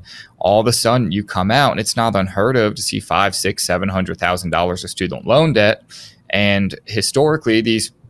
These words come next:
would be people that want to come out and buy a practice, but now they're sitting there looking at it going,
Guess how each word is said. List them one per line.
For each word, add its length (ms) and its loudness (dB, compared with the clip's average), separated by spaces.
would 180 -2
be 100 0
people 320 0
that 100 0
want 220 -2
to 40 -16
come 140 -4
out 140 0
and 80 -10
buy 160 0
a 60 -4
practice, 680 0
but 140 0
now 320 2
they're 160 0
sitting 340 -2
there 160 2
looking 360 -2
at 160 0
it 120 -4
going, 440 -4